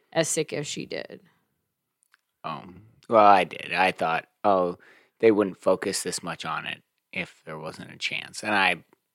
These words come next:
Speaker 2: I was guessing that that's what was gonna happen.
Speaker 1: Oh, okay.
Speaker 2: And that's what was gonna reconcile the family. I didn't know, obviously, that she was gonna get diagnosed with f-,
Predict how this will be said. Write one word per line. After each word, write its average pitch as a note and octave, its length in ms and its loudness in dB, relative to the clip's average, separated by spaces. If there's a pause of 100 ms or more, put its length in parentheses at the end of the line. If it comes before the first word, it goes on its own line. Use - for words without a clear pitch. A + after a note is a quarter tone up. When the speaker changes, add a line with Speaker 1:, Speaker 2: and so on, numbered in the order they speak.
(120)
Speaker 2:
I G#2 120 4
was F2+ 160 -4
guessing - 440 -18
that - 220 -20
that's - 220 -20
what - 160 -20
was - 140 -20
gonna - 220 -20
happen. F#3+ 300 -10
Speaker 1:
Oh, F3+ 240 -6 (240)
okay. E3 260 -18 (720)
Speaker 2:
And A2 100 -6
that's F#2 260 -2
what F2+ 200 -16
was F2+ 180 -16
gonna E2+ 220 -12
reconcile D#2+ 600 -12
the - 120 -20
family. - 440 -16
I C3+ 80 4
didn't C3+ 180 10
know, G2 280 4
obviously, - 680 -8
that - 160 -16
she - 160 -4
was - 120 -20
gonna E2+ 200 -18
get - 180 -10
diagnosed F2 600 -6
with - 180 -20
f-, - 140 -20